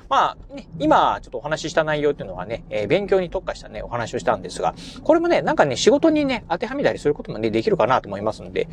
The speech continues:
ぜひね、皆さんも何かね、うん、楽しくなる方法っていうのをですね、考えてみてはね、いかがかなと思うところでございます。はい、ということで、えー、今日はね、そんな、まあ、朝からですね、うん、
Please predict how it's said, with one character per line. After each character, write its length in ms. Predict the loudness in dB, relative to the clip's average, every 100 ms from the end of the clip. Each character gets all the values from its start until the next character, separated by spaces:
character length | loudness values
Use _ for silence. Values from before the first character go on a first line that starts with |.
| -8 0
ぜ 120 | 4
ひ 60 |
ね、 140 | 4 0 -6 0
皆 140 | 2 4
さ 100 | 6
ん 60 |
も 100 | 4 4
何 160 | 2
か 120 | 2
ね、 140 | 0 0 -8 -14 0
う 80 | 4
ん、 600 | 6 4 0 -8 -14 -10
楽 180 | 2 2
し 80 | 4
く 180 | 2 2
な 120 | 4
る 80 | 4
方 200 | 6 6
法 160 | 8 6
っ 20 |
て 100 | 4
い 20 |
う 40 | -6
の 60 |
を 40 | -8
で 100 | -2
す 100 | 2
ね、 120 | 2
考 220 | 2 4
え 60 | 4
て 80 | 2
み 80 |
て 80 | -6
は 60 | -2
ね、 180 | -2 -2
い 60 | 0
か 100 | 2
が 60 |
か 100 | 2
な 140 | 2 2
と 160 | -4 -6
思 220 | 2 2
う 60 | 2
と 120 | 0
こ 100 | 4
ろ 80 | 4
で 100 | 2
ご 120 | -6
ざ 120 | -6 -6
い 80 | -2
ま 120 | -2
す。 240 | -2 -6 -16 -20 -20 -18 0
は 100 | 2
い、 80 | 2
と 140 | 2
い 20 |
う 20 |
こ 60 | 4
と 100 | 4
で、 480 | 2 6 8 10 6
え 20 |
ー、 20 |
今 180 | 8 8
日 20 |
は 80 | 8
ね、 120 | 6 2
そ 160 | 4
ん 40 | 6
な、 120 | 6
ま 80 | 6
あ、 80 |
朝 180 | 6 4
か 80 | 0
ら 100 | -2
で 100 | -6
す 120 | -2
ね、 200 | 0 0 -4 -12 -2
う 100 | 2
ん、 160 | 2